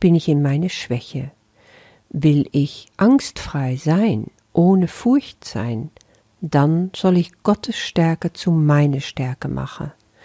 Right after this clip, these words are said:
Und wie mache ich das ganz konkret? Erstens, indem ich mir ganz klar mache, es gibt nichts zu fürchten, aber in Situationen,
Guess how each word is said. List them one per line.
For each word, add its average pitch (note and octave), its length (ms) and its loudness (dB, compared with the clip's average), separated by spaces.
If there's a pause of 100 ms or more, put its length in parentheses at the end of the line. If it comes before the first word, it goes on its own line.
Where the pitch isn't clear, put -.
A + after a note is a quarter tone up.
(360)
Und D3+ 140 2
wie C#3+ 100 4
mache C#3+ 240 2
ich - 100 -6
das - 200 -4
ganz C#3 280 -2
konkret? - 760 -4 (840)
Erstens, D#3+ 480 2
indem C#3+ 380 2
ich - 140 -8
mir C#3+ 160 2
ganz D3 400 -2
klar D#3 320 2
mache, G3+ 380 0 (140)
es - 240 -2
gibt - 480 -4
nichts - 480 -2
zu - 160 -6
fürchten, C#3 580 -2 (640)
aber D#3+ 260 2
in E3+ 100 6
Situationen, E3+ 1000 2